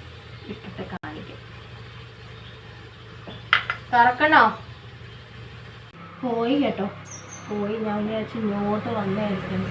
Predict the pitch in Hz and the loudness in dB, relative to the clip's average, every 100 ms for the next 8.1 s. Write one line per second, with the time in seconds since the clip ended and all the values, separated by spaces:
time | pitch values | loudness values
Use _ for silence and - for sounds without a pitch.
0 | - - - - - 208 202 - 220 214 | 0 0 0 0 2 2 2 2 6 8
1 | 233 233 226 247 247 247 214 214 214 220 | 8 6 6 8 8 6 6 4 6 8
2 | 226 - 233 233 247 240 247 254 220 - | 8 6 4 6 6 6 6 6 6 6
3 | 220 208 - 196 - 403 - - - - | 6 6 6 6 6 6 6 4 4 4
4 | - - - 196 190 196 202 202 208 196 | 2 -2 -2 -2 -2 -2 -2 0 0 0
5 | 190 190 175 175 185 175 175 214 - - | 0 -2 -2 0 -2 -2 -2 -2 -2 -6
6 | - - - 190 185 196 196 196 202 190 | -8 -8 -6 -4 0 0 2 2 2 2
7 | 190 202 240 - 185 - 202 196 185 - | 0 0 -2 -4 -8 -6 -6 -4 -6 -4
8 | 240 | -4